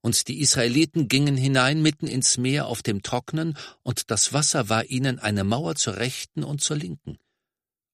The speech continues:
Und die Ägypter folgten und zogen hinein ihnen nach alle Rosse des Pharao, seine Wagen und Reiter mitten ins Meer. Und das Wasser kam wieder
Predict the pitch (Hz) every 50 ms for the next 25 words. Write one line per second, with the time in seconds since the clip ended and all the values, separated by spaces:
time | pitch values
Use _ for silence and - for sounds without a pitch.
0 | _ _ _ _ _ - 104 101 98 - - - - 87 - - - - - 139
1 | - - 131 120 - - 135 104 85 - _ _ - - - _ _ _ _ _
2 | _ _ _ _ _ _ _ _ - 117 - - - - 156 147 135 123 120 110
3 | 107 110 113 123 123 135 139 147 147 - 127 131 131 131 123 123 120 113 117 120
4 | 123 - - - 139 147 151 156 135 - 113 131 139 - - 135 - 95 - -
5 | - 117 120 120 120 123 123 139 143 143 143 143 117 104 90 90 87 80 123 123
6 | 120 123 120 131 - 107 101 - - 104 107 110 104 - 113 104 95 - - -
7 | _ - 117 135 - - 139 - - 110 104 - - 104 85 71 - - - _
8 | _ _ _ _ _ _ _ _ _ _ _ _ _ _ _ _ _ _ _ _
9 | _ _ _ _ _ _ _ _ _ _ _ _ _ _ _ _ - - 90 -
10 | - - 101 92 - - 104 117 - - 123 123 - - 120 120 120 117 107 117
11 | 123 131 127 123 127 131